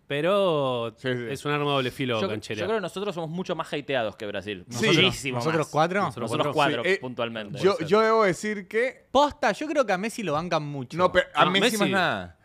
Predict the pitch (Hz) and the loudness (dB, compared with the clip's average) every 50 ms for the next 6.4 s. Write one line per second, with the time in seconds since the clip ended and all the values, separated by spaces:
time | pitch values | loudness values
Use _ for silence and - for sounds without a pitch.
0 | _ - 165 165 165 156 151 151 220 220 180 175 208 220 208 233 233 240 233 214 | _ -2 2 4 4 6 6 6 6 4 2 0 0 0 2 2 2 2 0 -2
1 | - - 220 220 214 208 208 208 208 208 208 214 202 185 165 151 143 135 135 135 | -2 -2 -2 0 0 -2 0 0 2 2 2 2 2 0 0 -2 -2 -4 -8 -10
2 | - _ _ _ _ - 131 131 131 131 - _ _ _ _ _ - 175 170 180 | -14 _ _ _ _ -16 -14 -14 -14 -14 -20 _ _ _ _ _ 0 2 4 4
3 | 185 190 185 160 147 143 139 135 117 117 117 - 143 131 113 101 92 87 87 90 | 4 4 4 2 0 0 -2 -4 -6 -6 -6 -6 -6 -6 -6 -6 -8 -10 -12 -10
4 | - 123 120 123 123 120 - 156 160 165 147 131 120 - - 147 151 160 170 165 | -6 -4 -2 0 0 0 2 2 2 2 2 2 -2 -2 -4 -4 -4 -4 -4 -4
5 | 180 175 - - 185 160 143 120 110 98 - 131 123 123 120 113 131 139 156 165 | -6 -10 -8 -6 -4 -2 -2 -2 -2 -4 -6 -8 -8 -6 -4 -4 -4 -4 -4 -6
6 | 160 127 - 110 117 120 117 113 | -6 -6 -4 -2 -2 -2 -2 -6